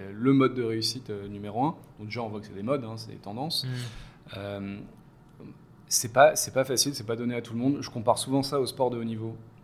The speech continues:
Speaker 1: en fait. C'est, euh, c'est hyper addictif.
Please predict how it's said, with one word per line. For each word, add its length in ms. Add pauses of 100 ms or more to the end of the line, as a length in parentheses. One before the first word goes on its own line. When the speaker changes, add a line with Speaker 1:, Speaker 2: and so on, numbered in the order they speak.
(160)
Speaker 1:
en 60
fait. 160 (440)
C'est, 640
euh, 680 (560)
c'est 180
hyper 220
addictif. 600